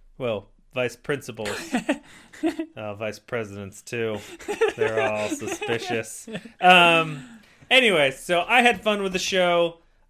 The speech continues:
Speaker 1: Uh, our official guest right now is Zoe.
Speaker 2: Yep.
Speaker 1: But we reserve the right to change it.
Speaker 2: Mm-hmm.
Speaker 1: Uh, give the show a go. It's fun. Send us your guesses. You can get in touch with us at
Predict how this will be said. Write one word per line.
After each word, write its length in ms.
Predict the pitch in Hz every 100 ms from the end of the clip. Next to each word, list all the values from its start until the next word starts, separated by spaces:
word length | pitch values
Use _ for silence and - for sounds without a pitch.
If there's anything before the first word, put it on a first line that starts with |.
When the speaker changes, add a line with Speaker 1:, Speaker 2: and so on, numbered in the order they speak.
| -
Speaker 1:
Uh, 400 | 147 147 143 143
our 120 | 165 165
official 360 | 170 202 208
guest 320 | 190 185 180 185
right 160 | 175
now 220 | 170 160
is 280 | 156 139 - 143
Zoe. 580 | 131 156 143 143 147 -
Speaker 2:
Yep. 220 | 170 160 -
Speaker 1:
But 120 | 156
we 140 | 143 139
reserve 420 | 139 143 147 151
the 100 | 151
right 300 | 151 151 151
to 80 | 151
change 480 | - 156 139 135 127
it. 220 | 127 127
Speaker 2:
Mm-hmm. 380 | 165 160 165 165 - _
Speaker 1:
Uh, 480 | - 143 143 143 143 - 160
give 220 | 156 254 262
the 60 |
show 280 | - 254 233
a 60 | 220
go. 500 | 202 196 196 190 190 _ _ _ _
It's 200 | 160 160
fun. 500 | - 185 180 180 180 175
Send 320 | - 196 196
us 140 | 190
your 100 | 196
guesses. 640 | 170 180 170 175 180 180 -
You 160 | 160
can 140 | 165 170
get 140 | 165
in 80 | 170
touch 280 | 160 170 -
with 120 | 170
us 220 | 170 165 170
at 360 | 160 180 -